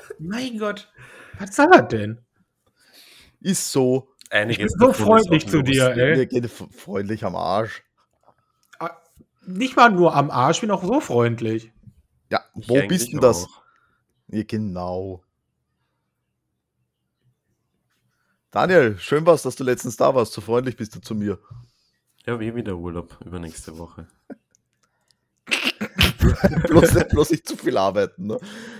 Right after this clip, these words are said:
Speaker 3: <laughs>
Speaker 1: Wieso? Muss ja aufgebraucht werden.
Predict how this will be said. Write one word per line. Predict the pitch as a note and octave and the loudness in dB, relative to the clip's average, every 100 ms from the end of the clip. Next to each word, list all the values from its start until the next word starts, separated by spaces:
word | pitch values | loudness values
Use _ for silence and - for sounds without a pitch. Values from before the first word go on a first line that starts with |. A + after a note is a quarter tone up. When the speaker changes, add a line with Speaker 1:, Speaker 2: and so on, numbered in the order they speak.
| - | -6
Speaker 3:
<laughs> | - - G#3+ - B4 - G#4+ F3 - - - | -4 2 2 4 2 4 2 0 -4 -10 -10
Speaker 1:
Wieso? | A2 F#2+ G#2 G#2+ - - - _ _ | -12 -10 -8 -8 -10 -20 -20 _ _
Muss | G#2+ F2+ | -18 -10
ja | F#2+ | -6
aufgebraucht | E2+ - G2 F2+ - | -6 -8 -12 -12 -14
werden. | F#2 F#2 | -16 -16